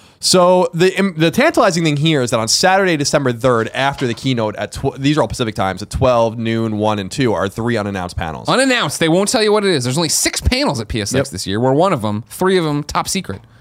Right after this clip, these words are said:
Speaker 1: And then at, uh, so that'll be fun. So that, that assu-, we assume there'll be some unannounced games being shown, but who knows? And then, uh, December fourth, Sunday, when we're there, uh, at ten A M, Horizon Zero Dawn is gonna have a, a panel with Guerrilla.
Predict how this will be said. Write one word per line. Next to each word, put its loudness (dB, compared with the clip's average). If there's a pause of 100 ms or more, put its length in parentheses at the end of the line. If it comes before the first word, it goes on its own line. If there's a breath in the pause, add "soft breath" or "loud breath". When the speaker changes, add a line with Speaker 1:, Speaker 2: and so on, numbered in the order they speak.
(400 loud breath)
Speaker 1:
And 2
then 4
at, 0
uh, 2
so 4
that'll 2
be 2
fun. 0
So -2
that, -14
that 0
assu-, -2
we 0
assume -2
there'll 0
be -2
some -4
unannounced -4
games -6
being -8
shown, -4 (600 soft breath)
but 0
who -2
knows? -4 (320 soft breath)
And 4
then, 2
uh, 4
December 0
fourth, 2
Sunday, 2
when 2
we're 4
there, -2
uh, 2
at -6
ten 2
A 4
M, 2
Horizon 2
Zero 2
Dawn -2
is -8
gonna -4
have -2
a, -4 (160)
a -6
panel -6
with -8
Guerrilla. -6